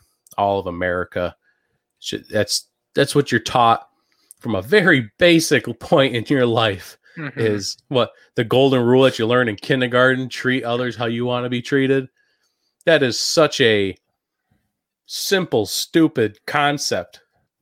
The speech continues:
Speaker 1: Stupid,
Speaker 2: Mm-hmm.
Speaker 1: simple concept. I think I flipped the words <laughs> around. Stupid,
Speaker 2: Yeah.
Speaker 1: simple concept that you're learned, taught as a kindergartner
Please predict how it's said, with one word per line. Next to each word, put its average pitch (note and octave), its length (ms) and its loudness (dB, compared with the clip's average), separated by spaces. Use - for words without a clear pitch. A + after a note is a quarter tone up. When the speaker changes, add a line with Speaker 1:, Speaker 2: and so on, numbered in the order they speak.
Speaker 1:
Stupid, B2+ 480 -4
Speaker 2:
Mm-hmm. - 80 -6
Speaker 1:
simple G#2+ 280 -6
concept. G2 560 -6
I G2 180 -6
think G2 220 -8
I F#2 120 -4
flipped - 240 -10
the G2 80 -6
words G#2 240 -6
<laughs> - 120 -8
around. G#2 180 -4
Stupid, D3 460 2
Speaker 2:
Yeah. - 40 -
Speaker 1:
simple C3+ 380 0
concept A#2+ 560 0
that A2 160 -2
you're C3 140 2
learned, A#2 540 0
taught A#2+ 400 2
as A#2+ 160 -2
a F#2 100 -4
kindergartner G#2+ 880 0